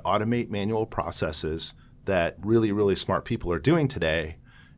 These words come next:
and shouldn't be doing. And we want to enable them to practice at the top of their profession, their license, their skill set, et cetera. So we have multiple initiatives going on just around process automation. A I, same way.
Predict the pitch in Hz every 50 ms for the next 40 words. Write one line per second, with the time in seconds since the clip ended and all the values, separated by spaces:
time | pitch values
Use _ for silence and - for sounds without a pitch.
0 | - - 92 90 90 87 85 85 85 - - - 185 185 147 95 - - 87 76
1 | - - 85 85 82 - - 87 87 - - - - 90 90 92 101 107 113 110
2 | 101 92 - - - 107 95 90 - 87 92 92 95 85 87 78 - 123 135 139
3 | - - - - - - - 104 117 120 - - - - - 82 - 90 - -
4 | 101 92 - - 87 90 90 85 - - 82 - - - 110 110 107 - - 113
5 | 110 110 107 104 90 85 80 82 85 82 82 80 95 90 - - 98 95 95 92
6 | - - - 80 76 78 - - - 101 95 92 - - - 90 82 - - 80
7 | - - - 90 85 85 85 78 78 80 80 - - - - - - - - -
8 | - - - - 110 107 90 92 95 107 123 135 127 131 - 101 90 80 78 -
9 | - - 98 92 95 - - - - 95 - - - 95 90 87 85 85 80 85
10 | 85 104 110 - - 101 98 92 90 85 85 80 76 - - - - - 95 87
11 | - - 87 78 - - 92 85 80 82 85 87 90 92 - - 82 82 80 78
12 | - - - - - - - - - - - - 117 113 104 98 92 87 85 87
13 | 85 - - 98 90 85 87 87 90 87 - - - 80